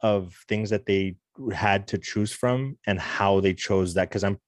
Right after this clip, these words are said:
positive there's gonna be, like, if you give us a list of ten or fifteen, there's gonna be, like, two or three that I'd be like,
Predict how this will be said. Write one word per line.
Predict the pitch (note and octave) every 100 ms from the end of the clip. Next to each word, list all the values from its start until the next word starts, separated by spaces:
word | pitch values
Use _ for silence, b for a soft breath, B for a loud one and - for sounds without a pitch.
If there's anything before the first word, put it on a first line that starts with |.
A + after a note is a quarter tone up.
| _
positive | - G#2 G#2 G2 F#2+
there's | F#2 F#2+
gonna | F#2+ F#2
be, | F#2
like, | F#2
if | F#2+ -
you | G2+
give | G#2+
us | G#2 G2+
a |
list | F2+ F#2+ F#2+
of | E2
ten | - G2 G2
or | F2+
fifteen, | - G2 - A2 G#2+ A#2 b -
there's | A2+
gonna | B2 A#2+
be, | G2 G#2+
like, | F2 -
two | -
or | G2+
three | G2 G#2
that | G2+
I'd | F#2+ F#2+
be | F#2+
like, | F#2+